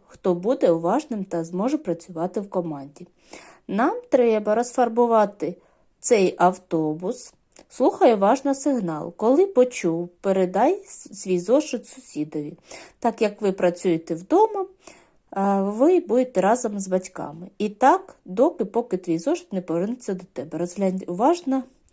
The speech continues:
Тобто вам потрібно розмалювати цей автобус за вашим бажанням.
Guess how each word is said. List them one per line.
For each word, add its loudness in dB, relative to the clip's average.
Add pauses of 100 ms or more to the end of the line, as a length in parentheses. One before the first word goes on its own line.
(420)
Тобто 6
вам 8
потрібно 4
розмалювати 0
цей -2
автобус -4
за -2
вашим 2
бажанням. -8